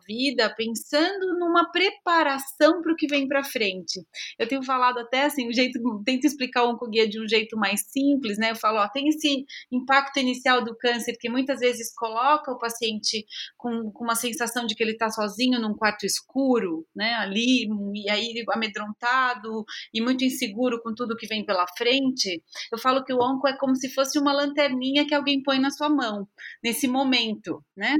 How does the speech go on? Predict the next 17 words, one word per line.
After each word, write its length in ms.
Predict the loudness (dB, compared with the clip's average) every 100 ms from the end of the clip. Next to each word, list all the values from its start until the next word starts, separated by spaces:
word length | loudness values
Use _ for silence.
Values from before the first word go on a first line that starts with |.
| -2 _ _ -16 -16 0
Só 120 | 0
que 80 | 2
tem 120 | 0
um 120 | 2
ponto, 540 | 0 0 0 -2 -2 -4 -8 -16 0
você 120 | 0
precisa 320 | 2 0 0
apertar 320 | 0 0 2
o 60 | 2
botão, 520 | 0 2 2 2 -2 _ _
né? 140 | 2 2
<laughs> 680 | 2 -8 -12 -10 -10 2 4
E 60 |
acho 200 | 4 2
que 100 | -2 -2 -2 -2
esse 260 | 0 0 0
apertar 420 | 0 0 4 2